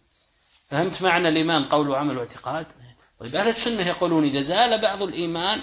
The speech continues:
لا يزول الإيمان، وإنما يزول الإيمان بنقيضه وهو الكفر قولا وعملا واعتقادا". هذه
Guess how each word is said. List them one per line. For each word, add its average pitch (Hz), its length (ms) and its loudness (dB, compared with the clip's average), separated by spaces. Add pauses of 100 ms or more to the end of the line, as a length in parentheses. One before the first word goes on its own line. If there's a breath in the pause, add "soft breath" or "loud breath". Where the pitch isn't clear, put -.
(300)
لا 139 240 2
يزول 110 240 -2
الإيمان، 101 480 -14
وإنما 185 400 -6
يزول 165 400 -2
الإيمان 175 380 -4
بنقيضه 123 720 -4
وهو 127 180 -6
الكفر 120 440 -8
قولا 143 360 -2
وعملا 165 220 -6
واعتقادا". 127 680 -6
هذه 147 220 -6